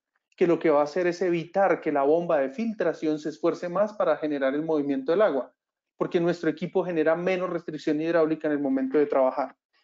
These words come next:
Viene con un diseño de conexiones eléctricas universal, en donde ustedes pueden hacer la conexión por lado y lado. Estamos hablando del tema eléctrico.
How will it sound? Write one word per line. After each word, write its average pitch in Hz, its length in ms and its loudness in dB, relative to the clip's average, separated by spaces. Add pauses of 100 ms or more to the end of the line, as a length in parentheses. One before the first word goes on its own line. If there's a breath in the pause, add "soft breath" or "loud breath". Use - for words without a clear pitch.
(220)
Viene 185 240 2
con 214 140 2
un 180 100 0
diseño 202 380 0
de 202 80 -4
conexiones 170 500 -2
eléctricas 170 560 -4
universal, 160 600 0
en 143 100 0
donde 135 200 -4
ustedes 147 260 -2
pueden 175 160 0
hacer 170 180 0
la 143 120 -2
conexión 147 460 -4
por 165 200 0
lado 160 200 4
y 156 60 2
lado. 156 320 2 (600)
Estamos 165 440 0
hablando 151 380 2
del 160 160 -2
tema 147 320 0
eléctrico. 160 680 -2